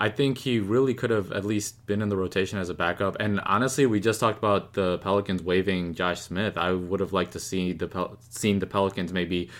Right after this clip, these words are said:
take a shot at Kuzminskas. I mean, they're short on wings. He, he, he's shown that he can stretch the floor, and, and I, I'm surprised. I would have maybe seen, maybe, I mean, Jarrett Jackson on an unguaranteed deal. He starts for them at least last, the past couple games he's been starting for them. So,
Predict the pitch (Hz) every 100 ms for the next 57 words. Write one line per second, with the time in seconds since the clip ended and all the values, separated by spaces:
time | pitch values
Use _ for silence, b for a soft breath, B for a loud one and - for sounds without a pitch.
0 | B 101 92 - 95 90 82 78 87 110
1 | - 85 - 85 82 85 82 95 90 85
2 | 80 82 85 - 87 82 87 87 80 -
3 | 98 90 - 101 95 95 92 101 98 101
4 | 95 82 - 82 92 101 92 82 B B
5 | B B - 98 87 104 110 127 127 127
6 | 131 120 110 120 127 117 101 98 - 101
7 | 101 107 101 - 107 101 95 - B B
8 | - 110 110 104 95 90 - - 101 98
9 | 87 120 107 107 104 - 101 92 95 98
10 | 92 87 104 101 101 101 98 101 - 107
11 | 127 101 90 87 85 - - 92 98 92
12 | - - 92 92 - - - 104 - -
13 | 98 - 101 98 92 90 87 82 98 95
14 | 92 82 82 78 87 82